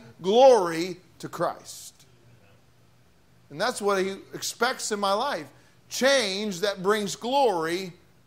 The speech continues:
to Christ. So it reminds me, if we go back to Luke chapter number eleven.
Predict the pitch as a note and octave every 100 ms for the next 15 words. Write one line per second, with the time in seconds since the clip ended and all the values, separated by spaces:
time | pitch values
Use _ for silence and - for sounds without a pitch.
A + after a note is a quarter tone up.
0 | _ _ _ - G#3+ C4+ C#4+ F3 - -
1 | - - _ _ _ _ _ _ _ _
2 | _ _ _ _ _ - G#3+ A3+ A3+ A3
3 | A#3 D4 C#4+ G#3 G#3 G3 F#3 G3+ F3+ G3
4 | F3+ F#3+ F#3+ - F#3+ F3+ D#3+ - - _
5 | _ _ _ _ _ - D#3+ G#3+ A3 -
6 | G3 F#3+ F3+ F3 D#3+ D#3 D3 D3+ C3+